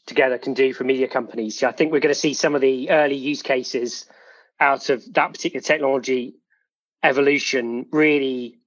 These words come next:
offer a number of capabilities and, and options for media companies to use mixed reality, virtual reality, augmented gaming in a way that really allows them to offer their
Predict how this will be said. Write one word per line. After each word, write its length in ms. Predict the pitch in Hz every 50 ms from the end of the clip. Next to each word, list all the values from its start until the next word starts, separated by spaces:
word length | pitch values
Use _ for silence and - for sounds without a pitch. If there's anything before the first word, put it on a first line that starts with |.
| -
offer 400 | - 151 139 - - 135 127 135 143
a 40 |
number 500 | 135 139 143 143 147 143 135 131 131 131
of 260 | 123 113 - - _ -
capabilities 640 | - 139 131 - 123 117 135 131 120 - 131 117 113
and, 180 | 127 123 127 -
and 240 | 131 127 123 123 127
options 300 | 143 147 - - 135 -
for 60 | -
media 200 | 127 131 131 123
companies 360 | - - 131 135 135 120 -
to 60 | - 120
use 120 | 120 113
mixed 260 | 127 139 143 139 -
reality, 520 | - 135 127 123 123 123 113 - 131 120 113
virtual 320 | 123 139 143 139 - 127
reality, 560 | 127 123 120 120 117 - - 123 117 113 113 - - - - - - - - -
augmented 800 | 165 147 135 131 147 135 131 135 131 - 131 131 127 123 113 117
gaming 580 | 147 131 127 131 127 127 123 120 123 120 120 - - - - _ -
in 100 | 165 139
a 60 | 139
way 420 | 131 139 147 139 139 135 131 123 - _ _ -
that 280 | 143 131 131 - - _
really 640 | - 156 156 160 156 151 147 139 131 127 123 127 - -
allows 240 | 139 139 139 139 135
them 80 | 110 113
to 100 | - 165
offer 300 | 165 147 - - - 131
their 400 | 117 135 131 127 123 123 123